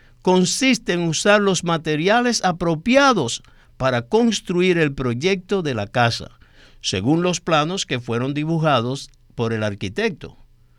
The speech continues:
La edificación de la iglesia es similar a esta ilustración.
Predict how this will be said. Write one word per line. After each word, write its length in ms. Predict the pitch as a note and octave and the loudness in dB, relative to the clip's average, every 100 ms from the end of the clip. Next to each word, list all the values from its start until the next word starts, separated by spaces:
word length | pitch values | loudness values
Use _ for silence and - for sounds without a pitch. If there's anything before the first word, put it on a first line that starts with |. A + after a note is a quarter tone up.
| _ _ _ | _ _ _
La 100 | - | -4
edificación 680 | F3+ F#3 G#3+ G3+ G3+ C#4+ D4+ | -2 0 2 2 4 2 4
de 100 | D4 | 4
la 80 | B3+ | 2
iglesia 420 | G#3 C4+ B3 A3 | 4 4 4 0
es 60 | |
similar 560 | - A3+ G#3+ G#3 B3+ C4 | 0 2 2 2 2 2
a 80 | F#3 | 0
esta 200 | F3+ F#3+ | 0 -2
ilustración. 800 | E3+ E3 D#3 C3 - G#3+ C#3 - | -2 -6 -4 -4 0 0 -2 -8